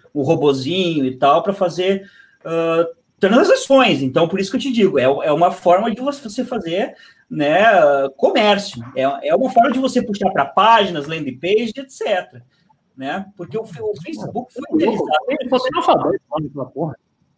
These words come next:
Speaker 2: Eu, eu, eu tô fora de Facebook, tô fora de Facebook. Galera, é o seguinte, seguinte, seguinte.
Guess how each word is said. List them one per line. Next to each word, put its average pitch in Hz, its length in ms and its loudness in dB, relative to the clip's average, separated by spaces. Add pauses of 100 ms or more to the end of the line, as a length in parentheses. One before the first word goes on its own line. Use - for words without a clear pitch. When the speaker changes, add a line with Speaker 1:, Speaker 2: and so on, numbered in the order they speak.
Speaker 2:
Eu, 240 220 4
eu, 247 180 4
eu - 140 0
tô 370 120 4
fora 220 380 4
de 160 80 -6
Facebook, 185 300 -8
tô 277 120 4
fora 226 180 0
de 226 60 -6
Facebook. 180 320 -8 (260)
Galera, 311 220 4
é - 20 2
o - 20 -4
seguinte, 190 440 0
seguinte, 170 360 -2
seguinte. 151 520 -6